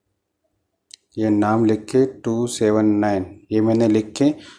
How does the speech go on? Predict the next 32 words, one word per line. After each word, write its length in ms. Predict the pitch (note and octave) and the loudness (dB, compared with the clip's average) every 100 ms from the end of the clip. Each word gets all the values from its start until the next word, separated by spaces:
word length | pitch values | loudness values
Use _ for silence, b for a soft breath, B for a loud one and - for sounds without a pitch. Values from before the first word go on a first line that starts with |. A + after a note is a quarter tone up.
| B A#2 | B 0
अब 160 | A2+ | 2
मैं 180 | A#2 A#2+ | 4 4
नीचे 320 | A#2 A2+ - C#3 - - - | 4 2 4 2 0 -10 -6
बिन 260 | G#2 A#2 A#2+ | 0 2 2
के 240 | - A#2 B2 - - G#2+ | 0 0 -2 -6 -8 -8
ऊपर 300 | G#2 A2+ A#2 - - | 2 2 2 -6 -12
क्लिक 240 | A2 A2 - | -4 -4 0
करूँगा। 360 | A2 G#2 G#2+ B2+ - - _ _ _ _ _ _ _ _ _ _ _ _ - | 0 2 0 0 -4 -20 _ _ _ _ _ _ _ _ _ _ _ _ -2
तो 100 | G#2+ | 2
अब 160 | A#2 | 2
मेरा 380 | A2+ A2 A2+ B2 - - - | 4 4 4 2 -2 -18 -6
Instagram 580 | G#2+ - A2 G#2+ G#2+ A#2 A#2 - - | -6 0 2 4 4 2 -6 -18 -8
चेक 220 | A2+ - | -6 -2
करेगा 360 | A2+ G2+ G2 A#2 C3+ - _ _ _ _ _ _ _ _ _ _ _ _ - | -2 0 0 0 -2 -14 _ _ _ _ _ _ _ _ _ _ _ _ -4
कि 60 | G#2+ | 0
मेरा 280 | G#2+ A2 A2 | 2 2 2
Instagram 560 | G#2+ - G#2 G#2+ G2+ | 0 0 2 2 2
पे 60 | G2+ | -2
फ़ोटोज़ 420 | - G2+ G#2+ G2+ | 0 0 0 0
वगैरह 400 | G2+ G2+ G2+ G2 | 2 2 2 0
है 160 | G2+ G2+ | 2 2
या 120 | G2 | 4
नहीं 280 | F#2+ G2+ G2+ | 2 2 0
है। 160 | A#2+ C#3+ - _ _ _ _ _ _ _ _ _ - | -2 -4 -12 _ _ _ _ _ _ _ _ _ -2
और 280 | G#2 G#2 | 2 2
अब 180 | - A#2 | 2 2
मैंने 220 | C#3 C3+ C3 | 6 6 6
क्या 180 | C3+ | 6
करना 300 | C3+ C3+ C3 | 6 4 4
है, 160 | C3 C3+ | 4 4
मैंने 320 | B2 A#2+ A#2+ | 4 4 4
just 280 | A#2+ B2 | 4 4